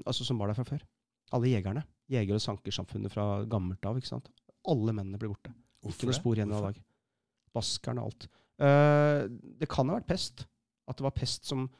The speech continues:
Speaker 1: gjorde at veldig mange døde, og så kommer indoeuropeerne, for da var det
Speaker 2: Mm.
Speaker 1: mulig å komme.
Speaker 2: Mm.
Speaker 1: Og så tar de de damene som er igjen, så, ikke sant? Men det har ikke overlevd. Eller så kan det ha vært en veldig, veldig voldsom tid.
Speaker 2: Mm.
Speaker 1: Og det var det nok. Eh, men,
Speaker 2: De
Speaker 1: eh,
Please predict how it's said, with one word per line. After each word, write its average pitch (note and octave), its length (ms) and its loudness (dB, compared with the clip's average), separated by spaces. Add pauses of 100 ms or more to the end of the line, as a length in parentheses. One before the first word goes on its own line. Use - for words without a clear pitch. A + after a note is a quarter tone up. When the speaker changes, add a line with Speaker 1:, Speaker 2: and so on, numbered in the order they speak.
(140)
Speaker 1:
gjorde A#2+ 140 2
at - 40 -14
veldig A2 160 2
mange A2 160 0
døde, A2 400 4
og - 80 -6
så - 400 -2
kommer G#2 220 -4
indoeuropeerne, G#2 560 0
for B2 100 -4
da A2+ 100 2
var G#2 100 0
det G#2+ 80 2
Speaker 2:
Mm. G2 80 0
Speaker 1:
mulig G2+ 100 0
å - 20 -14
komme. A#2 320 2 (100)
Speaker 2:
Mm. G#2+ 300 -4
Speaker 1:
Og B2+ 60 -2
så C3 100 -6
tar G#2+ 160 -2
de G#2+ 60 -2
de G#2 200 -2
damene F#2+ 280 -2
som G#2+ 100 -6
er F#2 60 -4
igjen, G2 160 -4
så, G#2 420 -6 (220)
ikke - 60 -16
sant? C#3 220 -6
Men C3+ 140 -2
det C#3 40 0
har C#3 80 -2
ikke E3 220 -6
overlevd. D3+ 260 -2 (400)
Eller C3 160 2
så D#3 60 -4
kan D#3 120 0
det A#2 80 -2
ha B2 60 -4
vært G#2+ 100 -2
en G#2+ 80 0
veldig, F2 340 -4
veldig D#2 360 -6
voldsom F2 340 -6
tid. - 240 -8 (360)
Speaker 2:
Mm. F#2 380 -8
Speaker 1:
Og G#2+ 80 -2
det B2+ 100 8
var G#2 140 6
det D#2+ 60 -2
nok. - 240 -6 (340)
Eh, G#2 440 4
men, A#2+ 180 4
Speaker 2:
De A#2+ 140 4
Speaker 1:
eh, A2+ 80 2